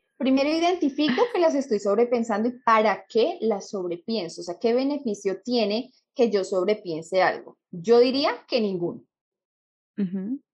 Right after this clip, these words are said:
Speaker 1: Porque si la sobrepienso y no llego a nada, pero si yo pienso un poquito y pum, llego a la solución, digo, "Ok,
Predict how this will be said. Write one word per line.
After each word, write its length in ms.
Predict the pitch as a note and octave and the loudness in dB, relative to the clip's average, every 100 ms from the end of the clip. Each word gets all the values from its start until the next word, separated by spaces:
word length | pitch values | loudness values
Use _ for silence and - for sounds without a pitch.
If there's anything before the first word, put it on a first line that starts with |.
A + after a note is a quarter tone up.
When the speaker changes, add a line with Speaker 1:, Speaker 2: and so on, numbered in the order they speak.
| _ - | _ -6
Speaker 1:
Porque 280 | C4+ C4 B3 | -4 -2 0
si 100 | A#3 | 2
la 120 | A#3 | 2
sobrepienso 520 | A#3+ A3 A3 A3 A3+ | 2 -2 -4 -6 -2
y 40 | |
no 100 | B3 | -2
llego 300 | B3+ C4 B3 | 0 0 0
a 40 | C4 | 0
nada, 340 | B3 G#3 G3+ | -2 -2 -4
pero 140 | G3+ G3 | -6 -8
si 160 | G3+ | -4
yo 240 | F3+ G#3 - | 0 -2 -2
pienso 280 | C4+ C4 C4 | -2 0 0
un 100 | C#4 | 0
poquito 320 | D4+ D4+ C#4 | -2 -2 -4
y 80 | C4+ | -2
pum, 260 | D4 A#3 F3 | 0 0 2
llego 220 | F#3+ F#3 | 0 2
a 40 | |
la 100 | A3 | 2
solución, 360 | A#3 A#3 G3+ A3 | 2 0 0 -4
digo, 220 | A#3+ F3+ - | -4 -6 -2
"Ok, 260 | F3+ - | -2 0